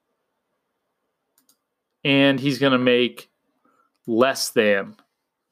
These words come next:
seven million, or at least gonna cost the Ravens less than seven million dollars this year. And he was available.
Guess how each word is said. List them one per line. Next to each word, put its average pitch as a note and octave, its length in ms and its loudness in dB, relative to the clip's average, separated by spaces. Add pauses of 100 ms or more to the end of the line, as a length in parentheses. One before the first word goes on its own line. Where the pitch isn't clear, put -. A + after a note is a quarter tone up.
(1080)
seven A#2 460 -2
million, G#2+ 280 -2
or C3 180 6
at C3+ 80 2
least D#3 520 0
gonna C#3+ 140 -2
cost - 460 -2
the A2+ 100 -4
Ravens G#2+ 460 -2
less A#2 400 -2
than A2+ 180 -6
seven G#2+ 380 -2
million G2 240 -8
dollars F2+ 320 -4
this - 180 -14
year. - 200 -18 (4000)
And C3 120 -4
he B2 140 0
was G3 180 4
available. C3 640 0